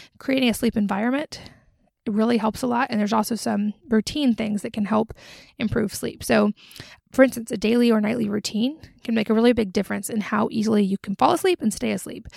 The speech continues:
And I found that this is very much a personalized thing. There's a lot of experimentation to find out what's gonna work best for you. But based on my own experience, here are some helpful suggestions I've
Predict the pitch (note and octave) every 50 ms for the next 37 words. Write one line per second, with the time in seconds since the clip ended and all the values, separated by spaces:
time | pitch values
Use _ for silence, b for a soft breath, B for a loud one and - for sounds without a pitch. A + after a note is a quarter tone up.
0 | B B B B B B - G#3+ G#3+ G#3 - C4+ C#4 C4+ B3 A#3+ A3 A#3 A#3+ -
1 | A3+ G#3+ F#3+ G3+ A3 A3 A#3+ B3 A3+ G#3+ - G#3+ G3+ - - G3+ - - G#3+ G3
2 | F#3+ G3 G3 G3+ - - A3 G#3+ G#3 G#3+ G#3+ G3 G3+ G3 G3 G#3 G#3+ G#3 G#3+ A3
3 | G3+ A3+ G#3+ - - A#3 G#3+ G3+ G3+ G3 - G3+ G#3+ - - D#4 E4 F4 - C#4
4 | - A#3+ A3+ G#3+ G#3 G3 G3+ - G#3+ A3+ A3 - - G#3+ G3+ G3+ G3+ - - -
5 | G3 - - - A#3 A3 G3 G3 G3+ G#3 C4+ C#4+ _ B B B B B B B
6 | - A3 G#3 - A3 B3+ C#4+ C#4 - E4+ D#4+ D4 - - - A#3 A#3 A#3 A3+ -
7 | - A#3 G#3 F#3+ F#3 F#3+ A3+ A3+ - - A3 A3 G#3+ G#3+ - A#3+ G#3 - - A3
8 | - - G#3+ G3 G3 G3 - G#3+ G3+ G3 F3+ - - - - G#2 - - - -
9 | -